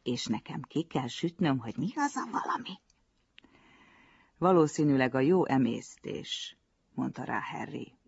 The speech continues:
Állandóan ilyen válaszokkal ugratta Bertát. „Máj insufficiencia, édesem”, vagy „bántják a szelek”, vagy „vesebajos”, és így tovább. Berta furcsa módon szerette,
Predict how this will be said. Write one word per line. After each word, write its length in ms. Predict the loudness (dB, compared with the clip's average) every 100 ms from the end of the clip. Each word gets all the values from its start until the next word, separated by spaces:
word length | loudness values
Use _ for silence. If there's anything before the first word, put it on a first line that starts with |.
| _ _ _ _ _ _ _ _ -20 -20 _
Állandóan 600 | 0 4 4 4 4 4
ilyen 240 | 4 4 4
válaszokkal 640 | 2 0 -2 -6 -6 -8
ugratta 400 | -6 -6 -6 -6
Bertát. 680 | -6 -6 -8 -12 -12 -16 -20 _ _ _ _ _ _ _ _ _
„Máj 380 | 8 8 8 6
insufficiencia, 1120 | 4 0 0 -2 2 -2 2 2 2 4 2
édesem”, 840 | 4 4 2 -4 -6 -6 -6 -8 -14 _ _
vagy 260 | -8 -8 -8 _ _ _
„bántják 680 | 0 6 8 8 8 2 2
a 80 | 0
szelek”, 720 | 0 4 4 2 -8 _ -20 _ -20 -20 -20 _
vagy 160 | 0
„vesebajos”, 800 | 6 4 6 0 0 -4 -8 -8
és 200 | -6 -6
így 100 | -10
tovább. 400 | -16 -16 -14 -16 -18 -20 _ _ _ _ _ _ _ _
Berta 260 | -2 -2 -2
furcsa 340 | -4 -6 -4
módon 320 | -2 -2 -2 -4
szerette, 720 | -4 -4 -6 -12 -16 -16 -16